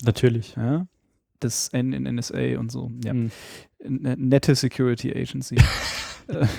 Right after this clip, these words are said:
Speaker 1: Die nette Security Agency. Ja, das ist doch was.
Speaker 2: Ja, die net-, die nette Security Agency von nebenan.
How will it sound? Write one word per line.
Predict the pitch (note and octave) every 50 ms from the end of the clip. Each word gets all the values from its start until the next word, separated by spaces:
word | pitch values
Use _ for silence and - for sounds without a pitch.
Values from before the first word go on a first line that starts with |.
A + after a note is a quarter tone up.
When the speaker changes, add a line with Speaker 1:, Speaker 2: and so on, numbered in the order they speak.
| E3 - -
Speaker 1:
Die | D#3+ C3+
nette | C3+ C3+ C3+ C3+ - - B2+
Security | - - A#2 - - B2+ B2 B2 A#2+ - B2+ A#2+ -
Agency. | B2+ A#2+ - - C3+ B2 A2+
Ja, | B2+ D3+ F3+
das | A3 G3+ -
ist | G#3+ - -
doch | F#3 D#3+ - D#3 -
was. | C3 B2 A#2+ - -
Speaker 2:
Ja, | - F3+ F#3
die | D#3+ E3
net-, | D#3+ D#3+ E3 F#3+ -
die | D#3+ C#3 E3
nette | D#3 E3 F#3+ G#3 - G#3+
Security | F3+ - F3 - - F#3+ F#3+ F#3 - D#3+ -
Agency | D3 D#3+ E3+ F3 E3 D#3 D#3+ D#3
von | - - C3+ C3+
nebenan. | C#3+ D3 D3 C#3 B2+ - - A#2 A#2